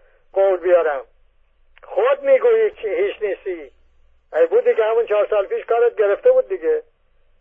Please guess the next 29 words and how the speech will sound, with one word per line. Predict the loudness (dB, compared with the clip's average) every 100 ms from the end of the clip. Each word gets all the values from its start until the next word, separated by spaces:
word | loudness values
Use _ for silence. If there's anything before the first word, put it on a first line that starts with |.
| -8
نگرفته، | -4 2 4 4 2 0
حالا | 0 0
آمدی | -2 -4 -4
در | -2 -2
پوشش | -4 -6 -4 -2
این | 0 0
آقا | 0 -2 -2
خودتو | -4 0
پنهان | 0 0 -4 -6
می‌کنی. | -6 -6 -6 -18 _ _ _ _
خود، | _ -4 0 2 0
خود | -2 0 0 2
رو | 0 0
از | -4 -6
تعریف | -6 -4 -2 -2 -2
به | 0 0 0
اصطلاح | -4 -4 -2 0 -2
جبهه | -2 -2 0 2 2
بیرون | 2 0 0
کردی، | 0 -2 -6 -18 _ _ _ _ _ _ -6
بیرون | -2 -2
قرار | 0 0 -2
دادی. | -4 -10 -14 _ _ _ _ _ _ -6
پس | -4 -2 -2
اگر | -2 0 -2
قرار | -2 -2 0 0
است | 0 -4 -4
که | -6
مستبدها | -4 -4 -4 -4 -4 -2 -2 0 -2 -2 -2 -2 -4